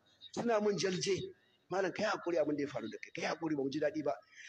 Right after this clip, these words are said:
Har maganan da nake yi, Isa Ali bai mun jalje ba. Har zuwa yanzu, in ya mun, Allah tsine mun. Jalje. Kuma shi ya ja wannan abun, kai ka gayyace ni, kai ka kama, kama mun wannan gada, aka nemi a kashe ni. Amma ko jalje,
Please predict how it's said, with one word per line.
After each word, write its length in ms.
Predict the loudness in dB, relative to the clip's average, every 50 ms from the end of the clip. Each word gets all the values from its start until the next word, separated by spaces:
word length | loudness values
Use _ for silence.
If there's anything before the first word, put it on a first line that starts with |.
| -14 -6 -4
Har 100 | 0 2 2 2
maganan 440 | 2 2 2 2 2 2 2 2
da 80 | 2 2
nake 220 | 2 2 0 0 -2
yi, 160 | -2 0 -2
Isa 160 | -2 0 0 2
Ali 120 | 2 2
bai 100 | 2 2
mun 140 | 2 2 2
jalje 300 | 0 -2 -2 -2 -2 0
ba. 100 | 0 -2 -4 -6 -4
Har 280 | -2 0 0 0 0 0
zuwa 300 | 0 2 4 6 6 6
yanzu, 220 | 4 4 2 0 2
in 140 | 2 4 4
ya 120 | 4 4
mun, 100 | 4 4
Allah 240 | 2 2 4 4 4
tsine 260 | 4 4 2 4 4 2
mun. 200 | 2 0 -2 -6 -8 _ _ _ _ -20 _ _ _ _ _ _ _ _ _ _ _ _ _ _ _ 0 2
Jalje. 400 | 2 4 4 4 4 4 4 4 2 -2 -4 -6 -12 _ _ _ _ _ _ _ _ _ _ _ _ _ _ _ _ _ _ _ _ 0
Kuma 140 | 2 2 4
shi 80 | 4
ya 80 | 4 4
ja 200 | 6 6 6 6
wannan 220 | 6 6 6 4 4
abun, 180 | 4 4 2 0 -2 -6 -4 0
kai 120 | 0 0 2
ka 100 | 2 2
gayyace 440 | 2 4 4 2 2 2 4 4 4
ni, 100 | 4 2 0 -4 -12 -2 2
kai 120 | 2 2
ka 100 | 4 4
kama, 220 | 4 4 4 4 4 4
kama 220 | 4 4 6 6
mun 120 | 6 6 6
wannan 260 | 4 4 4 4 4
gada, 240 | 4 4 4 2 0 -2 -6 -14 _ _ _ _ -4
aka 160 | 0 2 2
nemi 160 | 2 2 2 2
a 80 | 2
kashe 300 | 2 2 2 2 2 2
ni. 140 | 2 2 0 -2 -8 _ _ _ _ _ _ _ _ _ _ _ _ _ _ _ _ _ _ _ _ _ _ _ _ _ _ _ _ _ _ _ -20 -20 _ -2 0
Amma 220 | 4 4 4 4
ko 160 | 6 4 4 6
jalje, 380 | 6 4 4 4 6 4 4